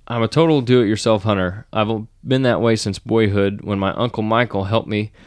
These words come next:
tag my first deer by loaning me his Ithaca Model thirty-seven deer slayer and three slugs.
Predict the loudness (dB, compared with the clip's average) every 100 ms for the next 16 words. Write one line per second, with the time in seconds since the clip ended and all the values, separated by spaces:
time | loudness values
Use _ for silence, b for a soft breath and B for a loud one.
0 | b b b b 2 4 6 2 -4 -12
1 | _ _ _ _ _ -4 -2 2 2 2
2 | 4 6 8 8 4 4 2 2 2 2
3 | 0 0 0 0 0 2 4 4 2 2
4 | 2 0 0 2 2 2 0 2 2 2
5 | -2 -4 -2 -2 0 2 0 -2 -16